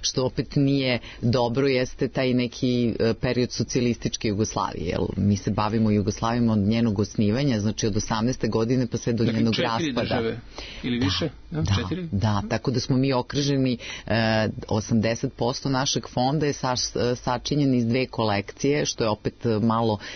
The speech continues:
Speaker 1: na neobičan način i formiran muzej, jer ste pomenuli da slavimo dvadeset godina. To je jedno kolekcija, e, Memorijalnog fonda Josip Broz Tito,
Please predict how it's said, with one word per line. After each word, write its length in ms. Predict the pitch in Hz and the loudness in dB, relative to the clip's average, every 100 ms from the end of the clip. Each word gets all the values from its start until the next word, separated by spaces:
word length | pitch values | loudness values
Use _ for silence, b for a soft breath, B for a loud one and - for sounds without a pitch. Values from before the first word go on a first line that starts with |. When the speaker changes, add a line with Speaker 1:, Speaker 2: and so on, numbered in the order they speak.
| B | B
Speaker 1:
na 140 | 110 113 | 2 4
neobičan 640 | 113 113 120 104 - 113 | 4 4 2 0 0 0
način 360 | 104 110 - 113 | 0 0 2 0
i 60 | |
formiran 560 | 101 107 104 131 160 156 | 2 0 2 2 2 2
muzej, 300 | 151 156 170 | 2 2 2
jer 80 | 139 | 0
ste 160 | - | -4
pomenuli 540 | - 120 110 110 113 110 | -2 0 2 2 2 2
da 100 | 98 | 0
slavimo 380 | - 120 120 | -2 0 2
dvadeset 520 | 110 113 113 117 - 98 | 2 0 0 -2 -2 0
godina. 460 | 95 104 151 175 156 B B B | 2 2 2 0 -2 B B B
To 80 | 139 | 0
je 100 | 131 | 2
jedno 220 | 123 127 | 2 0
kolekcija, 720 | - 120 117 - - 143 120 104 B B - | 0 0 0 -2 -2 0 0 -2 B B -2
e, 200 | 113 113 | 2 4
Memorijalnog 640 | 120 127 127 123 110 110 | 4 2 2 2 2 0
fonda 340 | - 127 151 | 0 0 2
Josip 340 | 127 120 123 120 | 2 0 0 0
Broz 240 | 123 120 - | 0 -2 0
Tito, 440 | 113 120 - 196 | -2 -2 -2 -2